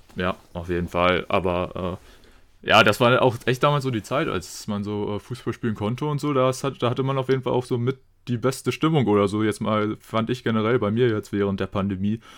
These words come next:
Einfach weil das halt dann doch schon mal geil ist auch. Vor allem, wenn's dann halt, sag ich mal, nur der Mannschaftskreis ist, dann ist es ja auch nur eine begrenzte Anzahl von Leuten, aber immerhin, dass man dann wieder mehrere Leute auf einmal sieht oder so beim Training und dann auch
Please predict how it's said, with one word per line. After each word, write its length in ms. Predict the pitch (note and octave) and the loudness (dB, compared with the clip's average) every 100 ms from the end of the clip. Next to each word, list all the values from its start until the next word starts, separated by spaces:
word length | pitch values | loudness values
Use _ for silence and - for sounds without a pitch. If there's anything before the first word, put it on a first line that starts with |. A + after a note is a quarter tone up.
| - - | -20 -10
Einfach 260 | - G2+ G#2 | -4 -4 -2
weil 120 | A2 | -2
das 220 | G2+ G#2+ | -2 -2
halt 160 | A2+ G2+ | -2 -2
dann 100 | G2+ | 0
doch 140 | G#2 | -2
schon 140 | - F2+ | -4 -2
mal 160 | F#2 | -2
geil 420 | F2 F2 F2 F2 F2+ | -2 -4 0 2 2
ist 160 | - | -2
auch. 200 | F#2+ F#2 - - - - | -4 -4 -8 -20 -20 -20
Vor 140 | - G#2+ | -2 2
allem, 100 | G#2+ | 2
wenn's 140 | A2+ | 2
dann 100 | A#2+ | 0
halt, 300 | A2 G#2+ G#2 | 2 2 0
sag 120 | - G#2 | -2 -2
ich 60 | |
mal, 180 | G#2 G2 - | 0 -2 -6
nur 560 | - F#2+ G2+ A2 C3 C3 | -4 -2 0 2 2 2
der 180 | - G2+ | 0 2
Mannschaftskreis 840 | G2+ B2 G#2+ - - E2+ F2+ F2+ | 2 2 0 -2 -4 0 0 0
ist, 200 | G2+ - | -4 -4
dann 140 | F#2+ | -4
ist 80 | F#2 | -4
es 80 | - | -4
ja 140 | E2+ | -2
auch 140 | - G2+ | -2 -2
nur 180 | G#2+ G2 | -2 0
eine 320 | F#2+ F#2+ F#2+ _ _ _ - | -2 -2 -4 _ _ _ -4
begrenzte 460 | G2 F#2 A#2+ - | 0 2 2 0
Anzahl 280 | G2 A2+ G#2+ | -2 0 -2
von 120 | G#2+ | 0
Leuten, 240 | G#2 A2 G2+ | 0 0 2
aber 180 | F2+ G2 | 2 2
immerhin, 380 | A2 G2 G2 G#2 | 2 2 2 0
dass 140 | F#2+ | -2
man 100 | F#2+ | -2
dann 140 | F#2 | -2
wieder 160 | F#2+ F#2+ | 0 2
mehrere 380 | F#2 G#2 F#2+ F#2+ | 4 2 2 0
Leute 320 | G2 G2+ G2+ | 2 2 2
auf 160 | F#2 - | -4 -2
einmal 360 | D#2+ G2+ G2+ | 0 2 0
sieht 180 | G2 G2+ | 0 -2
oder 120 | G#2 G2+ | -2 -2
so 100 | G2+ | -2
beim 200 | F#2+ F#2+ | -2 -4
Training 360 | - G2+ G2+ | 0 0 2
und 120 | F#2 G2 | -2 -2
dann 80 | |
auch 200 | F#2+ F#2+ | 0 0